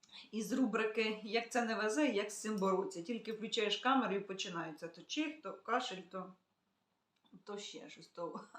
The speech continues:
<laughs> глаз зачухається, то ніс досвербить. Так от, ну, розказала, показала, пора прощатись. Ось такий шикарний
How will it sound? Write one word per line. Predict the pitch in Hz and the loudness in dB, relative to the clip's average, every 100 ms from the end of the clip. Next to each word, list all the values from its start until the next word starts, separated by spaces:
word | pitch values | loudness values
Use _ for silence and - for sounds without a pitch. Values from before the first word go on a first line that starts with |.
| 302 - - | -6 -8 -16
<laughs> | 453 427 320 - | -10 -8 -6 -8
глаз | 180 254 285 | -2 2 4
зачухається, | 220 214 - 220 208 180 165 175 | 4 0 -2 -4 -2 -2 -2 -6
то | 170 | -6
ніс | 185 160 151 | -6 -6 -8
досвербить. | 147 147 160 165 160 151 _ - - - _ | -10 -10 -10 -10 -12 -18 _ -20 -20 -20 _
Так | - 277 | -8 -6
от, | 180 175 - _ _ | -8 -12 -14 _ _
ну, | - 415 - - _ _ _ _ _ _ _ _ _ _ _ _ - | -12 -10 -12 -14 _ _ _ _ _ _ _ _ _ _ _ _ -8
розказала, | 214 226 - 240 254 226 | -4 -2 2 4 4 4
показала, | 202 208 214 302 240 | 2 2 6 8 6
пора | 190 196 208 - - | 6 6 6 0 -10
прощатись. | 190 - - - - - | -10 -8 -10 -14 -10 -2
Ось | 226 - | -2 -2
такий | 180 - 202 | -6 -6 -2
шикарний | - 175 196 185 170 165 | -2 0 4 4 4 -4